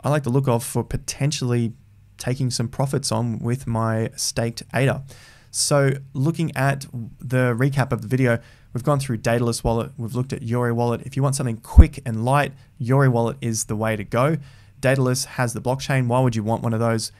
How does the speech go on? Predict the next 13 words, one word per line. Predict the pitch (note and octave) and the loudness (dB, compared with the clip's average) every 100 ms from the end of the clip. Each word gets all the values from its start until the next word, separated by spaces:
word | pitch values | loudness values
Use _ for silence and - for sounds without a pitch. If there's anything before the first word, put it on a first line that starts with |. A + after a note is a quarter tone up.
| - | -8
It's | D#3 | -6
just | - E3 | -2 -2
more | C3+ A#2 A2+ - - | 0 0 -2 -6 -8
secure. | - A2+ - A#2 F#2+ - - | -6 -6 -4 -4 -4 -8 -12
You've | A2+ A2 - | -6 -6 -2
got | A2+ G#2+ - - | 0 0 -4 -8
more | A#2 B2 | -4 -4
control | - A2+ A#2+ G#2 | -4 -4 -4 -2
over | G#2+ G#2 | -4 -4
the | G2 | -4
wallet. | A2 A#2 - - - | -2 0 -2 -10 -10
Yori | A#2+ A#2+ A#2 | -2 0 0
is | - A2+ A2 | -4 -4 -4